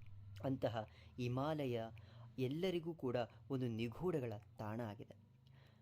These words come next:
ಹಿಮಾಲಯ ಪರ್ವತ ಶ್ರೇಣಿಗಳಲ್ಲಿ ಹಲವಾರು ರಹಸ್ಯಗಳು ಹಾಸಿ ಹೋಗಿವೆ. ನಮ್ಮ ಕಣ್ಣಿಗೆ ಗೋಚರಿಸಿದ ಅದೆಷ್ಟೋ ತಾಣಗಳು ಹಿಮಾಲಯದಲ್ಲಿದೆ.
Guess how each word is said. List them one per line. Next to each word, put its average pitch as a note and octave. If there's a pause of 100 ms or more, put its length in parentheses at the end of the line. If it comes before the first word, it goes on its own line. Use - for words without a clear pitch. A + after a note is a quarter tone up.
(340)
ಹಿಮಾಲಯ F3+
ಪರ್ವತ C#3 (240)
ಶ್ರೇಣಿಗಳಲ್ಲಿ A#2 (160)
ಹಲವಾರು D3+
ರಹಸ್ಯಗಳು A#2+ (220)
ಹಾಸಿ D3
ಹೋಗಿವೆ. - (720)
ನಮ್ಮ D3
ಕಣ್ಣಿಗೆ D#3 (160)
ಗೋಚರಿಸಿದ C#3+ (340)
ಅದೆಷ್ಟೋ D3
ತಾಣಗಳು B2 (100)
ಹಿಮಾಲಯದಲ್ಲಿದೆ. A2+